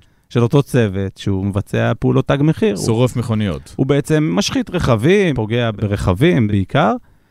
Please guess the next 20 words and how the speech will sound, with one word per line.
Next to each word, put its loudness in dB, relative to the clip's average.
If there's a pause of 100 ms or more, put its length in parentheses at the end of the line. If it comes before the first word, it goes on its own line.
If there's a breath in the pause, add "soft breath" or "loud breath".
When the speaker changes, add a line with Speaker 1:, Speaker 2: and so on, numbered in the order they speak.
(120)
Speaker 1:
ואז -2
פונים, -4
אה, 0
לאותו 2
מפקד, 0
גיא -2
אליהו, 0
שואלים 2
אותו 0
לגבי 2
האירוע 4
הזה, 0
הוא, -2
הוא -4
לא 4
מכחיש, -6
הוא -4
אומר 0
שאכן -2
היה -4